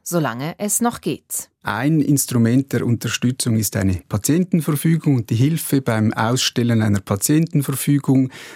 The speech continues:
Speaker 2: das rechtzeitige Ernennen einer Vertretungsperson mit dem Ziel, dieses Recht auf Selbstbestimmung auch Personen,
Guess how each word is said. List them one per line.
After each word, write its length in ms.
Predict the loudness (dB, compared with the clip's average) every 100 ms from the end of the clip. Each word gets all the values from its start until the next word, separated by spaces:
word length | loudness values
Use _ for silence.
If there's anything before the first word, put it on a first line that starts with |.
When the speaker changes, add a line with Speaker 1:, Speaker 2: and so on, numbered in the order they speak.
| -8
Speaker 2:
das 240 | -2 0 0
rechtzeitige 960 | -2 -2 -2 -2 -2 -4 0 0 0 -6 -20 -8
Ernennen 680 | -2 2 2 2 2 2 2
einer 240 | 0 0
Vertretungsperson 1120 | -2 -2 0 0 0 -2 0 -2 0 2 4
mit 300 | 4 2 0
dem 200 | -2 0
Ziel, 480 | -2 2 4 4 2 -2 -8 0
dieses 420 | 2 2 -2 0
Recht 400 | -2 -2 -6 -4
auf 180 | -4 -2
Selbstbestimmung 1000 | 0 0 -2 -4 -4 0 2 4 4 2
auch 340 | 0 -2 -4
Personen, 800 | -4 -2 0 2 2 4 4 2